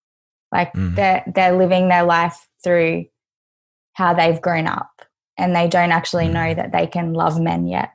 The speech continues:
Speaker 1: Yet.
Speaker 2: Mm. Mm-hmm.
Speaker 1: The journey.
Speaker 2: Awesome. Awesome. And last but not least, how can people who are listening find you, follow you?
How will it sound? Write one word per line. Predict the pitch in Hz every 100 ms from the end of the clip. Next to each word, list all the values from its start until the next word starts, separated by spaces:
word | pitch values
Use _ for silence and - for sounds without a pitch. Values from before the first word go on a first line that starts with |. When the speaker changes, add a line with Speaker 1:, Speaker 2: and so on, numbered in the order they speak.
| _ _ _ _ _
Speaker 1:
Yet. | 185 165 - - _ _ -
Speaker 2:
Mm. | 90 92 90 90 98 101 - _ -
Mm-hmm. | 95 95 90 90
Speaker 1:
The | 180
journey. | 170 165 - - 190 - - - - - _ _ _ _ _ _ _ _ _ _
Speaker 2:
Awesome. | 90 87 - 90 95 - _
Awesome. | - 95 90
And | 95
last | 104 120 - -
but | 110
not | 113 123 101
least, | 107 107 - - - - - - -
how | - 113
can | 123 - 117 110 104 104
people | 113 107 107
who | 104
are | 101
listening | 113 - - 110 110 107
find | - - - - 113 117 113
you, | 113 110
follow | - 110 107 110
you? | 107 110 104 104 101 104